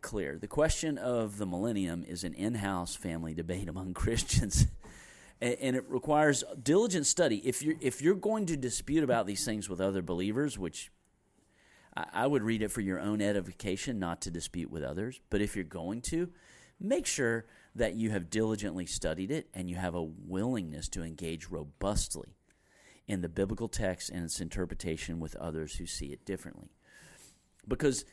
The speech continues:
uh, the differences here on how to interpret Revelation twenty and therefore the rest of the book of Revelation are not a mer-, matter of heresy,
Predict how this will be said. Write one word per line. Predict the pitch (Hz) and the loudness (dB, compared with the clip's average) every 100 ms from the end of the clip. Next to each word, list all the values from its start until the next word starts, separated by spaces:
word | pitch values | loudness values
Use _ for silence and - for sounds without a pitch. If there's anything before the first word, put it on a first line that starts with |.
| - - | -18 -14
uh, | - 131 - 135 | -8 -6 -4 2
the | 123 | 2
differences | 104 175 185 151 123 - 110 90 76 - - | 4 2 4 0 0 -2 0 -2 -2 -6 -8
here | - 90 73 - - _ _ _ _ | -6 -4 -2 -6 -10 _ _ _ _
on | 101 98 98 98 92 - _ _ _ _ - | 0 2 2 0 -4 -10 _ _ _ _ -14
how | - 117 | -2 2
to | 117 | 2
interpret | 110 104 107 87 | 2 2 2 0
Revelation | 92 92 90 104 92 | 0 2 0 0 4
twenty | - 92 87 82 | 4 4 0 0
and | 85 | 0
therefore | 85 95 85 | 0 0 -2
the | 78 | 0
rest | 82 87 87 | -2 -2 -6
of | 78 | -8
the | |
book | 78 107 | -6 -6
of | 85 | -8
Revelation | 76 69 69 65 - 73 - - - - | -10 -12 -12 -12 -12 -14 -14 -14 -12 0
are | 110 | 2
not | 113 139 170 | 4 4 4
a | |
mer-, | 143 113 107 101 95 | 4 4 4 2 0
matter | 104 98 92 87 | 0 2 2 0
of | |
heresy, | - 107 107 107 87 - - - | -2 0 2 2 0 -2 -4 -8